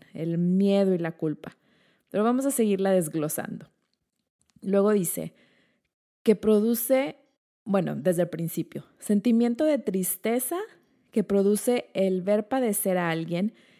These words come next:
y que impulsa a aliviar su dolor o sufrimiento. Dolor o sufrimiento. De nuevo, ¿eso qué te hace sentir? ¿En paz o fuera de ella? Entonces, ya no puede ser una compasión,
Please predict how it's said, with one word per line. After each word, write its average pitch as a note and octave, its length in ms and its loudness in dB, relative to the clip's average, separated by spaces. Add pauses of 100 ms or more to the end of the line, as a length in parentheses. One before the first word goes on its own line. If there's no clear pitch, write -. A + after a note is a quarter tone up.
(120)
y G#3+ 80 -6
que A#3 100 0
impulsa A3+ 420 2
a - 20 2
aliviar G#3 560 0
su A3 200 0
dolor F#3+ 760 2
o A3 160 0
sufrimiento. E3+ 880 -6 (580)
Dolor F#3 760 2
o G3 120 -6
sufrimiento. D#3+ 920 -6 (220)
De G3 180 -4
nuevo, F#3 500 2 (360)
¿eso G#3+ 180 -2
qué B3 100 2
te B3 140 -2
hace B3+ 200 -2
sentir? G3 720 -4 (320)
¿En F3 240 -2
paz A3+ 520 0
o G3 100 -2
fuera F3+ 300 2
de E3+ 120 -2
ella? E3 320 -6 (540)
Entonces, A3 640 0 (480)
ya A#3 120 -2
no B3 120 -2
puede C#4+ 280 4
ser C#4 420 0
una A#3 260 0
compasión, G#3+ 1000 0